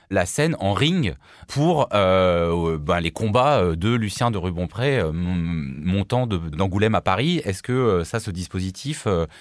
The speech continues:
Caroline Châtelet, vous l'avez, euh, comment vous en êtes saisie ?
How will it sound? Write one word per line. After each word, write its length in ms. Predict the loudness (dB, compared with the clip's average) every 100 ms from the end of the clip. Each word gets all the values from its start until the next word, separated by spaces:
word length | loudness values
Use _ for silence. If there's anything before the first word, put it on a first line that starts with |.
| -12
Caroline 180 | -6 -4
Châtelet, 360 | -2 -4 -2 -2
vous 140 | 0
l'avez, 380 | 0 0 0 0
euh, 140 | -2 -4 -12 -20 -20 -20 -20 -20 -4
comment 200 | 0 0
vous 200 | 0 0
en 60 |
êtes 200 | 0 0
saisie ? 400 | -2 -4 -4 -8